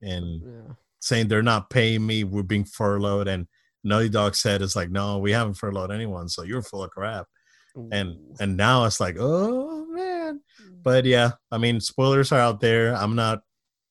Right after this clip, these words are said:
Speaker 1: looking for them. I'm not gonna even tag this video as The Last of Us Two, uh, just because I don't want people to click in, uh, and expect something else. So,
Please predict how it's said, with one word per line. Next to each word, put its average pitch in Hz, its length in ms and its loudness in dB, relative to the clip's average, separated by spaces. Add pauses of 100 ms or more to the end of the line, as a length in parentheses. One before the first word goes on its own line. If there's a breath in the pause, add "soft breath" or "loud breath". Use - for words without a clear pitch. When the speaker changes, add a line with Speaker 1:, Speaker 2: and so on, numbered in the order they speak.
(140)
Speaker 1:
looking 120 340 -4
for 110 180 -2
them. 110 180 0
I'm 107 180 0
not 110 240 0
gonna 113 140 0
even 104 220 -2
tag 110 280 0
this 107 140 -4
video 104 400 -2
as 98 180 -2
The 104 60 -4
Last 101 280 -2
of 107 60 -8
Us 101 160 -6
Two, 101 320 -6 (520)
uh, 95 220 -4
just 110 240 -4
because 107 220 -2
I 107 80 2
don't 104 120 -2
want 98 200 -2
people 101 180 -6
to 98 60 -6
click 95 340 -6
in, 95 320 -4 (720)
uh, 92 220 -6
and 95 100 -6
expect 92 340 -8
something 90 280 -8
else. 80 180 -12 (100)
So, 80 200 -12